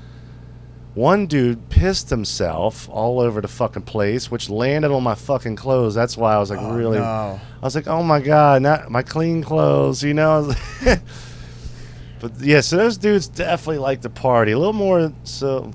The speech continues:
Speaker 1: than Dying Fetus. So, you know, it, it was good,
Speaker 2: <laughs>
Speaker 1: good times. What can you say, man? You know.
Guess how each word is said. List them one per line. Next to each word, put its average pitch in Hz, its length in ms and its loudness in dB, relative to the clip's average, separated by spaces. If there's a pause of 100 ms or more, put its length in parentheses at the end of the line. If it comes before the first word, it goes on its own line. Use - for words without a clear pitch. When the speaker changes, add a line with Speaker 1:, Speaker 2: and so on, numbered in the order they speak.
Speaker 1:
than 110 240 -4
Dying 113 300 0
Fetus. 120 460 -4
So, 104 380 -4 (1040)
you 104 180 -10
know, 98 380 -4 (420)
it, - 140 2
it 170 200 2
was 170 140 2
good, 113 320 4
Speaker 2:
<laughs> 165 80 2
Speaker 1:
good 170 140 0
times. 113 540 0
What 127 100 -6
can 123 160 -6
you 110 80 -2
say, 95 400 0
man? 92 520 -4
You 107 120 -8
know. 98 320 -4